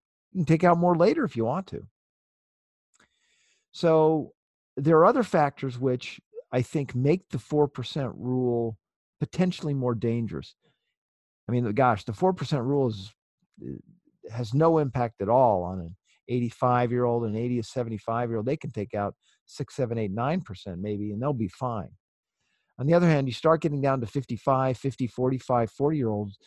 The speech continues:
These people that are planning on doing a four percent drawdown the rate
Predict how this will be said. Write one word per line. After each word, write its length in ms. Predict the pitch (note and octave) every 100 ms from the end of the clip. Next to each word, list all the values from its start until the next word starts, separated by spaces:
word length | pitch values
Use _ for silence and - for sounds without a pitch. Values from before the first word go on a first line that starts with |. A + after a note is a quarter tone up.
| _ -
These 160 | B3 -
people 320 | A#3 G#3+ B2
that 320 | A#2+ A2+ A2 - _ _ C3
are 140 | B2+ -
planning 440 | D3+ F#3 G3 C#3
on 160 | A#2+ A2+
doing 340 | D3+ D3 B2
a 60 | G#2+
four 260 | - D3+
percent 380 | E3 D3 D3 G#2+
drawdown 480 | A2 B2+ D3+ A#2+ G#2+
the 60 |
rate 340 | G2 G2+ G2